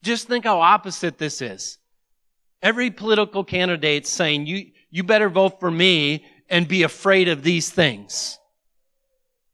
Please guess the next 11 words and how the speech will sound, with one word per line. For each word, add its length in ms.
And 120
there's 200
this 240
one 400
odd 400
person 520
out 280
there 180
in 80
the 80
world 640